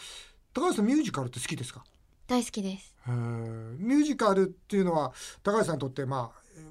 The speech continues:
Speaker 1: 一つの、まあ、夢だったんですか？
Speaker 2: そうですね。ミュージカルっていうくくりっていうよりは、宝塚がちっちゃい時に大好きで、
Speaker 1: へー。
Speaker 2: で、宝塚に憧れて、なんかいろいろ。
Speaker 1: モーニング娘。のオーディションを受けたんですか？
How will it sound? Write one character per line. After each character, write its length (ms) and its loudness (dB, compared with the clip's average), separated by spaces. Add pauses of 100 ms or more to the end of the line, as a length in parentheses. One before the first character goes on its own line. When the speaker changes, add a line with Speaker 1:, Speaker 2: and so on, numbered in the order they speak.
(140)
Speaker 1:
一 200 -2
つ 80 -4
の、 280 -4
ま 80 -2
あ、 20 2
夢 460 4
だ 120 -4
っ 80 -6
た 100 -8
ん 60 -12
で 60 -14
す 80 -14
か？ 140 -6 (640)
Speaker 2:
そ 280 -4
う 40 -4
で 120 -4
す 80 -8
ね。 60 -2
ミ 140 0
ュ 80 -2
ー 60 -6
ジ 100 -4
カ 160 -4
ル 100 -2
っ 40 -4
て 200 -10
い 100 -4
う 40 -6
く 140 -18
く 100 -8
り 80 -2
っ 60 -6
て 140 -10
い 20 -4
う 40 -4
よ 60 -8
り 60 -6
は、 80 -10
宝 340 -4
塚 200 -4
が 100 -2
ち 100 -6
っ 40 -8
ち 80 -2
ゃ 20 0
い 20 0
時 220 -4
に 60 -8
大 180 -8
好 80 -16
き 100 -12
で、 280 -2
Speaker 1:
へ 20 0
ー。 840 0
Speaker 2:
で、 60 -6
宝 360 -2
塚 220 -4
に 100 -2
憧 320 -8
れ 120 -10
て、 420 -8 (800)
な 120 -2
ん 20 2
か 100 6
い 80 6
ろ 100 2
い 40 2
ろ。 60 2
Speaker 1:
モ 40 2
ー 0 -
ニ 0 -
ン 40 2
グ 0 -
娘。 100 4
の 240 2 (240)
オ 60 2
ー 20 2
デ 80 0
ィ 20 0
シ 60 -2
ョ 20 0
ン 40 -2
を 20 -2
受 80 -4
け 40 -8
た 60 -12
ん 40 -16
で 80 -20
す 60 -20
か？ 120 -20